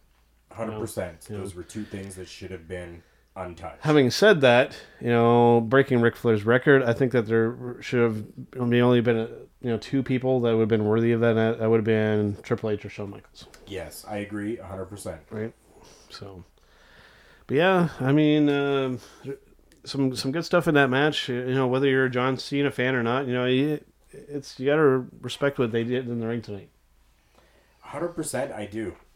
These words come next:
Speaker 1: and that's, um, you know, that's why, why I mention it, why I
Speaker 2: Mm-hmm.
Speaker 1: talk about it, because I, again, am not a huge fan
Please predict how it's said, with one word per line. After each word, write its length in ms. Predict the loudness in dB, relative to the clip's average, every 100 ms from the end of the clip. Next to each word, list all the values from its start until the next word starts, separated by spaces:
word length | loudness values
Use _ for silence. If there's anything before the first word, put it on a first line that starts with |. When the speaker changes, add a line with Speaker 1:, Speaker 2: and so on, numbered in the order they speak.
| _
Speaker 1:
and 180 | -14 -8
that's, 400 | -6 -6 -10 -14
um, 500 | -10 -10 -10 -12 -16 -18 _ _
you 80 | -10
know, 140 | -6 -6
that's 200 | -8 -8
why, 480 | -4 -4 -4 -8 -10
why 200 | -8 -6
I 120 | -6
mention 360 | -8 -10 -12 -12
it, 140 | -12
why 140 | -8 -6
I 20 |
Speaker 2:
Mm-hmm. 80 | -6
Speaker 1:
talk 280 | -8 -12 -12
about 200 | -12 -14
it, 120 | -14
because 380 | -18 -14 -14 -14
I, 380 | -12 -10 -8 -10 _ _ _ _ -18
again, 420 | -10 -6 -6 -8
am 320 | -10 -12 -10
not 360 | -6 -4 -4 -8 -14
a 540 | -12 -10 -10 -12 -16 -20 _
huge 420 | -16 -12 -12 -12
fan 580 | -14 -12 -10 -10 -12